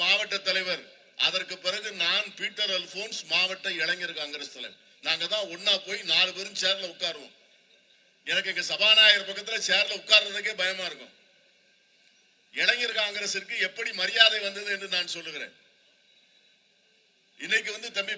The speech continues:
பாக்யராஜ் வந்து என்னை பற்றி நிறைய என்று சொன்னார். ஆனா என்ன மகிழ்ச்சியாக இருக்கிறது என்று சொன்னால், ஒரு ஐம்பது ஆண்டு காலம், ஐம்பத்தி ரெண்டு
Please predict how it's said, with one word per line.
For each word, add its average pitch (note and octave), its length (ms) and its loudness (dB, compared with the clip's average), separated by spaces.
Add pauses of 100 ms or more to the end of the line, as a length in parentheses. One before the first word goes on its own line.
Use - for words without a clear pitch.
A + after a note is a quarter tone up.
பாக்யராஜ் G#3+ 520 4
வந்து G#3+ 160 -4
என்னை G3+ 140 -2
பற்றி G#3 240 -10
நிறைய G#3+ 240 0
என்று F#3+ 180 -8
சொன்னார். F#3+ 320 -4 (1300)
ஆனா G3 160 2 (140)
என்ன C4 120 -2 (120)
மகிழ்ச்சியாக A#3+ 500 2
இருக்கிறது G#3+ 320 -8
என்று G3 200 -6
சொன்னால், F3 380 -4 (1600)
ஒரு E3+ 140 -4 (140)
ஐம்பது B3+ 300 -4 (100)
ஆண்டு A3 260 -2
காலம், B3+ 320 0 (180)
ஐம்பத்தி A#3+ 380 -4
ரெண்டு G#3+ 180 -8